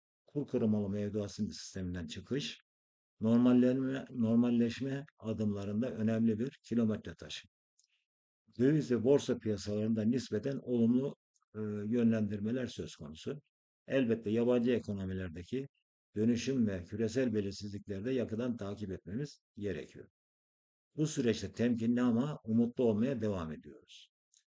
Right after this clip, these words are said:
Temkini elden bırakmıyoruz tabii ki. Sizinle birlikte gelişmeleri sade ve samimi bir dille paylaşmaya devam edeceğim.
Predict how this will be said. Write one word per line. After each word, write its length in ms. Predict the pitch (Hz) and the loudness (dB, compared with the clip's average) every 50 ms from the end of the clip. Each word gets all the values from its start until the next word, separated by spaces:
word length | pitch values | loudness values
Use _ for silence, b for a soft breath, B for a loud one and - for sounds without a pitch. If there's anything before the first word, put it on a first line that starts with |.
| _ _ | _ _
Temkini 380 | - 113 107 95 90 98 101 98 | -4 -2 -2 -2 -2 -4 -4 -4
elden 380 | 92 92 92 90 92 87 82 | -4 -6 -6 -6 -6 -6 -8
bırakmıyoruz 560 | 82 82 80 - - - 78 - - - - | -8 -8 -10 -10 -10 -12 -14 -14 -14 -18 -18
tabii 260 | - - 67 65 71 76 | -18 -18 -18 -18 -18 -18
ki. 300 | - - 117 135 147 - _ _ _ _ _ _ _ _ _ _ | -14 -12 -10 -10 -12 -14 _ _ _ _ _ _ _ _ _ _
Sizinle 440 | - - 131 131 143 143 131 117 104 | -14 -8 -4 -2 2 4 4 4 4
birlikte 340 | 107 98 95 92 87 104 101 | 2 0 -4 -4 -4 -6 -2
gelişmeleri 560 | 95 117 123 117 110 - - 107 107 117 123 | 0 0 0 0 0 -2 -4 -4 -4 -4 -4
sade 380 | 113 - - 113 117 117 123 120 | -4 -4 -2 -2 0 0 2 0
ve 100 | 110 104 | 0 0
samimi 380 | - - 110 110 113 113 110 | -2 -4 -2 0 2 2 2
bir 140 | 107 107 104 - | 0 -2 -4 -6
dille 320 | 107 104 104 104 117 117 | -6 -4 -4 -4 -4 -6
paylaşmaya 680 | - 110 104 101 98 92 - - 110 127 131 123 101 | -4 -4 -4 -4 -4 -6 -6 -6 -6 -4 -4 -2 0
devam 280 | 113 113 107 98 90 85 | 0 0 0 -2 -4 -6
edeceğim. 360 | 80 - - 104 117 143 151 | -8 -10 -8 -8 -6 -8 -8